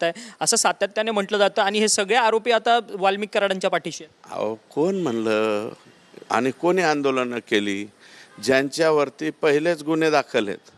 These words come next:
Speaker 2: मुलखाचे, ते आंदोलन करतायत, "हमारा बॉस ऐसा नहीं है." अरे, तुम्हारा बॉस कैसा है, हो सगळं उघडं झालंय ना आता. त्याच्यात झाका लपायचं आणि याचं काय राहिले?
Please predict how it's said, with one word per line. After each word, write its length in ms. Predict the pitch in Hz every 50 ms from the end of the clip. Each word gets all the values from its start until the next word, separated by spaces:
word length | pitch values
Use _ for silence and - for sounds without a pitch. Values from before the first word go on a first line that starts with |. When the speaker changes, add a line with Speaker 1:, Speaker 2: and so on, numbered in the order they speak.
| _ _ _ _ -
Speaker 2:
मुलखाचे, 580 | 117 127 135 131 - - 117 107 - - 107 82 - _ - - - - - - - - - - _ -
ते 80 | - 156
आंदोलन 500 | 165 165 160 160 156 160 151 151 147 147
करतायत, 460 | 139 - 135 120 - - 117 101 95 - - _ _ - - - _ _ _
"हमारा 360 | - - 123 135 139 131 135
बॉस 340 | 131 120 127 127 123 - -
ऐसा 320 | 120 113 113 - - 120 104
नहीं 240 | 101 104 98 87
है." 80 | 85 82 - _ _ _ - - - -
अरे, 240 | - - 113 - -
तुम्हारा 280 | 147 139 143 147 147 147
बॉस 320 | 135 135 143 147 135 -
कैसा 360 | - 151 143 143 135 - 143
है, 80 | 139 135
हो 140 | 131 131 127
सगळं 320 | - - 143 147 160 175
उघडं 340 | 170 160 156 139 143 147 147
झालंय 320 | 131 113 98 95 95 104
ना 160 | 113 143 160 156
आता. 300 | 123 - - 92 - - - _ - - - - - - - - - -
त्याच्यात 260 | - 117 120 139 143
झाका 420 | 123 - - 98 95 - - 139 147
लपायचं 440 | 147 143 - - 147 147 - -
आणि 120 | 151 147 139
याचं 200 | 135 131 - 147 -
काय 180 | 170 180 190 170
राहिले? 320 | 160 131 101 90 85 78